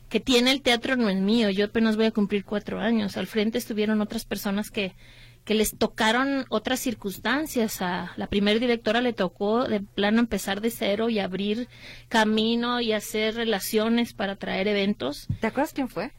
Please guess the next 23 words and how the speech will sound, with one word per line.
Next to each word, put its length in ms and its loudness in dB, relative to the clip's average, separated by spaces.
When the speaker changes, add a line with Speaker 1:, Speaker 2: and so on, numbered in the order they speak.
Speaker 2:
La 140 -10
Speaker 1:
Claro, 340 0
Speaker 2:
primera. 180 6
Speaker 1:
María 240 4
Luisa 240 0
Melendres. 760 -2
Speaker 2:
Wow. 340 -6
Speaker 1:
Sí, 160 -10
Speaker 2:
Órale. 140 -2
Speaker 1:
por 120 0
supuesto. 520 -4
Amiga 420 4
mía, 240 -2
la 160 -6
quiero 200 -4
mucho. 140 -6
Speaker 2:
Es, 380 -6
es 160 -2
una 160 -4
tipaza. 440 -8
Speaker 1:
Sí. 220 -8
Speaker 2:
Y 140 -6
súper, 680 -2